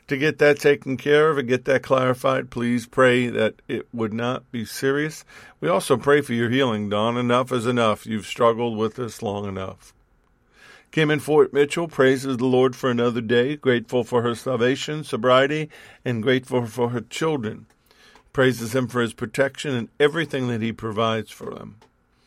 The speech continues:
Says, "I'm praying for our children in these schools. The enemy is so busy destroying our children.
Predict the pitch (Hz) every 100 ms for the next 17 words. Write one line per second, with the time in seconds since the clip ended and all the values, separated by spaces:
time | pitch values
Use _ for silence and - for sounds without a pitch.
0 | _ _ - _ _ - 123 127 135 151
1 | 151 139 123 - 151 135 135 123 120 117
2 | - 131 113 107 110 113 117 117 - 117
3 | 104 120 127 135 117 107 - 120 117 110
4 | 107 - 117 107 104